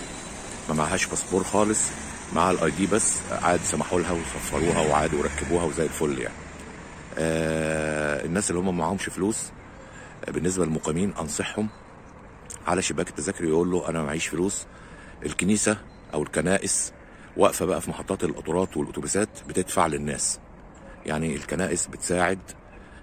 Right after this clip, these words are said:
في هذا، هذا إيه؟ هذه المحنة، آه، والجمعيات الخيرية. لكن صراحة الدولة، الدولة مكبرة دماغها بالنسبة للناس المقيمين والناس اللي معاش فلوس.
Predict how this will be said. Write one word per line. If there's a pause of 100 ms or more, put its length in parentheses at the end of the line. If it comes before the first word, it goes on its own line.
في (140)
هذا، (1200)
هذا
إيه؟ (280)
هذه
المحنة، (960)
آه،
والجمعيات
الخيرية. (680)
لكن
صراحة (540)
الدولة، (760)
الدولة (920)
مكبرة
دماغها
بالنسبة
للناس
المقيمين
والناس
اللي
معاش
فلوس.